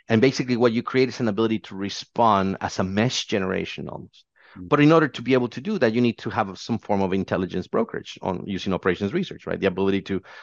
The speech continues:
Speaker 1: put all that into an intelligent brokerage capability. If we only think of the technology, we never think of the algorithms behind it, right?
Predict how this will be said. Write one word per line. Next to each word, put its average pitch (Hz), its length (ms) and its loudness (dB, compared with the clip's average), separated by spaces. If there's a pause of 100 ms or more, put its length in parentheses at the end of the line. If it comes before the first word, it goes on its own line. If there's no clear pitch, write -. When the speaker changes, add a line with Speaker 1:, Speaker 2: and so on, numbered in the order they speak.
(220)
Speaker 1:
put 131 140 4
all 120 300 6
that 110 280 4
into 101 420 0
an 95 240 0
intelligent 95 640 -2
brokerage 87 540 -4
capability. - 560 -6 (800)
If 139 160 0
we 165 80 6
only 180 200 8
think 151 200 4
of 117 120 2
the 107 80 -2
technology, 139 560 0
we 123 120 2
never 117 180 4
think 117 240 -2
of 104 200 0
the 101 240 2
algorithms 95 460 0
behind 98 360 -4
it, - 120 -10
right? - 180 -12